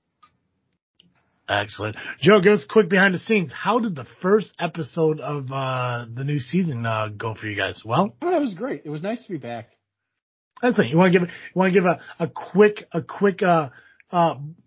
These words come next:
Speaker 1: blib of, uh, what you guys talked about? You don't gotta give away everything.
Speaker 2: Uh,
Speaker 1: Just, uh, "Hey, we talked about this."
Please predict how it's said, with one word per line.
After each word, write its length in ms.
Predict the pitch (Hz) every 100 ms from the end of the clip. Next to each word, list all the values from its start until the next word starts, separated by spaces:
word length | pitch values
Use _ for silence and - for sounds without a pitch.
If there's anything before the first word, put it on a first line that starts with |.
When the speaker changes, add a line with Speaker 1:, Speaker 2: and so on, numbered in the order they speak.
| 143
Speaker 1:
blib 400 | 151 165 196 185 - _ _ _ 165
of, 260 | 165 156
uh, 220 | 160 156 151
what 260 | 143 160
you 40 | 156
guys 160 | 165 156
talked 200 | 156 196
about? 240 | 226 226 _ _ _ _ _ _ _
You 60 | 214
don't 100 | 240
gotta 120 | 226
give 120 | 208
away 180 | 214 202
everything. 340 | 202 180 175 170
Speaker 2:
Uh, 60 |
Speaker 1:
Just, 200 | 180 -
uh, 280 | 190 185 170
"Hey, 180 | 190 170
we 140 | 160
talked 160 | 170 165
about 140 | 170
this." 280 | 160 165 -